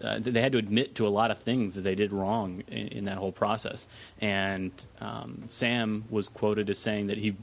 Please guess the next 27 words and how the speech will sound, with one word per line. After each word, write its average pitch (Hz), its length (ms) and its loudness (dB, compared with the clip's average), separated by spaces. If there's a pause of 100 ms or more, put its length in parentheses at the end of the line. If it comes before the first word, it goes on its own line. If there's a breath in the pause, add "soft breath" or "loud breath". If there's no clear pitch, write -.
(140)
had 110 240 0
no, 110 200 2
in-, 110 180 0 (220)
would 123 200 2
not 123 300 2
have 104 160 -4
pushed - 420 0
the 101 200 -2
issue 98 340 0
of, 92 340 -8
uh, 95 340 -2
of 95 100 -6
a 95 60 -4
lawsuit 190 680 2 (440 loud breath)
if - 160 -2
they 113 140 6
were 110 120 2
willing 110 340 2
to, 104 400 0 (440 loud breath)
you 117 120 0
know, 101 260 -2 (280)
come 113 180 2
up 104 80 -2
with 101 100 -2
new 107 140 0
training 120 440 2
procedures 110 920 0